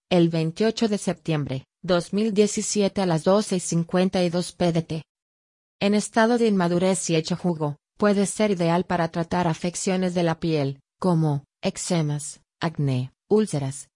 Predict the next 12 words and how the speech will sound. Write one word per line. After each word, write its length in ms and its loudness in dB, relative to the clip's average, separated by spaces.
heridas 440 0
purulentas, 880 -2
herpes, 520 -4
hongos. 540 -4
También 400 2
ayuda 340 -2
a 40 -2
cerrar 380 -2
heridas 420 0
y 40 2
limpiar 460 0
tatuajes. 800 -4